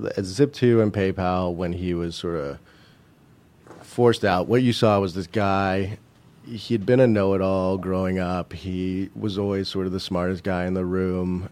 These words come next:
And, you know, I think he thought he could manage people in sort of that way at Zip two and PayPal. And I think what he found was that when he was, like, berating people in a meeting and telling them how smart he was and how they were wrong,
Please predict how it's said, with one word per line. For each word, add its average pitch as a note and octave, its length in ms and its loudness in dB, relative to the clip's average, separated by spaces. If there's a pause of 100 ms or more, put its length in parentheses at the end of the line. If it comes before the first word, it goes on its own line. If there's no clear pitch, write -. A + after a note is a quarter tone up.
And, E2+ 360 -4
you G2 100 -6
know, F#2 100 -2
I F2 60 -4
think G#2 220 -8
he A2 100 -4
thought F#2 420 -2
he G2 200 -8
could E2+ 160 -6
manage E2+ 500 -6 (140)
people A2+ 500 -2
in G#2+ 140 -2
sort A#2 200 0
of A2+ 60 2
that A2 240 4
way A#2 480 0
at A2 100 -2
Zip A#2 160 -4
two B2 400 0
and A2 100 -2
PayPal. A#2 480 0
And F#2+ 100 0
I F#2 60 -2
think G#2+ 180 -6
what G2+ 140 0
he F#2 60 0
found F#2 560 -2
was E2 260 -8
that D#2 200 -6 (480)
when G2 180 -2
he F2+ 120 -2
was, F2 120 -4
like, D#2+ 200 -8
berating F#2 560 -2
people F2+ 640 -6
in F#2+ 80 -4
a F2 80 -4
meeting F2+ 560 -4 (720)
and G2+ 100 -4
telling G#2 260 0
them G2 120 0
how G2+ 120 0
smart G2+ 320 0
he A2+ 120 2
was G#2 480 2
and G2+ 160 -2
how G2 120 -2
they G2 160 -2
were G2 140 0
wrong, F#2+ 640 -2